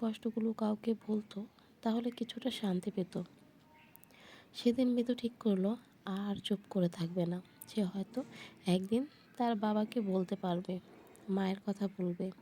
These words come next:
তার কষ্টের কথা বলবে। তখন হয়তো বুক ফাটা আর্তনাদ কিছুটা থামবে। মিতু ভেবে ভেবে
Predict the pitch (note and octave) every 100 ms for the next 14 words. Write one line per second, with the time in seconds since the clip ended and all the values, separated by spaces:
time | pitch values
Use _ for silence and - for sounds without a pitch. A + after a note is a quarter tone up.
0 | - - - - - - - - - -
1 | B3 A#3+ B3+ A#3 - B3+ A#3 - G#3+ G#3
2 | F#3 G#3+ G#3+ - - A#3 A#3 A3+ A3+ -
3 | A3+ A3+ - - - A3+ - B3 - G3+
4 | G3 - A#3+ G#3 A3+ - - - A3 -
5 | - A#3 G3+ F#3 F3+ F#3+ - - - -
6 | - - - - B3 B3+ B3 A#3+ B3 B3
7 | A#3+ A#3+